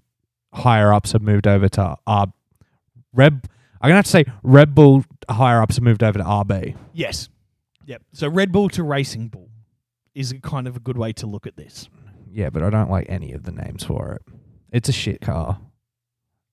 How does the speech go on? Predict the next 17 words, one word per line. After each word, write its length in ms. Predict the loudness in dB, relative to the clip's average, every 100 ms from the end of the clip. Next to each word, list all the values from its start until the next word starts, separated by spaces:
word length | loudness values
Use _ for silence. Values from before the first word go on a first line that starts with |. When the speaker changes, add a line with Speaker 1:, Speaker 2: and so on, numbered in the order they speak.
| _
Speaker 1:
It 80 | 2
looks 340 | 6 6 4 2
nice, 320 | 2 4 0
but 260 | -2 -4 0
everything 420 | 2 2 2 0
about 320 | -2 -2 -2 -2
it 40 |
makes 280 | -6 -12 -12
me 80 | -12
wanna 180 | -14 -20
puke. 460 | -16 -12 -12 -12 -10
Speaker 2:
I 200 | -8 -6
see, 280 | -4 -4 -4
and 300 | -4 -6 -8 -6
I, 220 | -6 -6 -10 _ _ _
this 300 | -6 -4 -4
is, 220 | -8